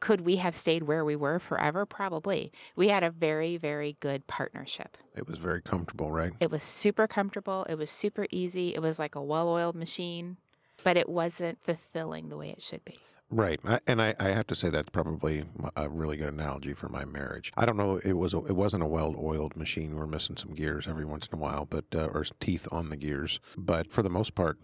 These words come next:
Speaker 2: yeah, I mean, it was just routine. I knew the, I knew what the routine was gonna be, and it was just comfortable. It
Speaker 1: Yeah.
Speaker 2: wasn't a, it wasn't what I imagined a marriage should be.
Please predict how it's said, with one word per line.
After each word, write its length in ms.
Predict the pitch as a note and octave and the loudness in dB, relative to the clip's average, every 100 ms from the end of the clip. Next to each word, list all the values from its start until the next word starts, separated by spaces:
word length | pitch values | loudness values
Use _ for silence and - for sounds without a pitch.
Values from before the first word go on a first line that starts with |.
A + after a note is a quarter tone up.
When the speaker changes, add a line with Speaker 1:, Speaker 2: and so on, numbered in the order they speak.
| - | 0
Speaker 2:
yeah, 160 | A2 | 0
I 40 | D#2+ | 2
mean, 200 | D#2+ D#2 | 0 0
it 140 | E2 | 0
was 160 | E2 D#2 | -2 -2
just 260 | F2+ E2 | -2 0
routine. 400 | F2+ E2+ - F#2 | 0 0 0 0
I 80 | D#2 | 0
knew 160 | D2+ D#2 | -2 -2
the, 240 | D#2 D#2+ | -2 -2
I 60 | E2 | -2
knew 120 | E2+ | 0
what 120 | F#2+ | 0
the 100 | - | 0
routine 320 | F2+ E2 F2+ | -2 0 -2
was 140 | E2+ D#2 | -2 -2
gonna 160 | E2+ | -2
be, 340 | D2+ C#2+ F#2 A2+ - | 0 0 0 -2 -4
and 500 | E2+ E2+ E2 D#2+ D#2 - - | -2 0 0 -4 -8 -12 -2
it 120 | F#2 | 0
was 140 | F2 | 2
just 280 | E2+ G2+ - | 2 0 0
comfortable. 460 | F#2+ G2 - C2+ B1+ - | -2 -2 -4 -4 -4 -4
It 80 | - | 0
Speaker 1:
Yeah. 60 | |
Speaker 2:
wasn't 220 | E2+ F2+ D#2 | 0 0 -2
a, 60 | - _ _ A#2+ | -6 _ _ 2
it 100 | A2+ | 4
wasn't 300 | B2+ A2 - | 4 2 2
what 260 | F#2+ E2+ | 2 2
I 140 | - D#2+ | 2 2
imagined 560 | D#2+ D#2 D#2 D#2 D#2+ | 0 -2 -4 -4 -6
a 40 | D#2+ | -4
marriage 300 | D#2 D2 D2 | -4 -4 -6
should 240 | - - | -6 -6
be. 160 | - | -6